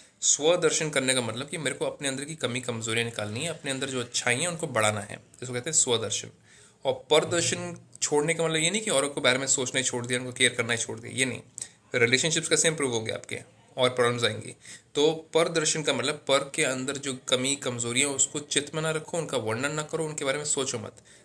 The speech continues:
नहीं तो हस्बैंड वाइफ के रिलेशनशिप खराब होते हैं, नहीं तो फ्रेंड्स के रिलेशनशिप खराब होते हैं, कोई भी रिलेशनशिप हो खराब हो जाता है आपका। फिर परमात्मा कहते हैं,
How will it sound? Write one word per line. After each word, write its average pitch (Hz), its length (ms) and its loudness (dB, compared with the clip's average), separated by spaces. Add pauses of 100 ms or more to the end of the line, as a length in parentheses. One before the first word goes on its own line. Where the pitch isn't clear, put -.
(140)
नहीं 123 80 0
तो 123 180 2
हस्बैंड 117 320 0
वाइफ 127 140 4
के 127 80 4
रिलेशनशिप 123 480 -2
खराब 110 180 4
होते 110 220 -2
हैं, 107 220 0
नहीं 107 120 -4
तो 107 140 -8
फ्रेंड्स 123 540 2
के 120 200 4
रिलेशनशिप 113 420 -6
खराब 110 160 2
होते 104 220 -4
हैं, - 160 -8
कोई 285 100 -8
भी 262 100 -2
रिलेशनशिप 120 420 -2
हो 190 40 -14
खराब 113 300 -2
हो 104 60 -6
जाता - 220 -12
है - 60 -20
आपका। - 160 -20 (880)
फिर 147 200 0
परमात्मा 139 340 4
कहते 110 240 0
हैं, 135 300 -2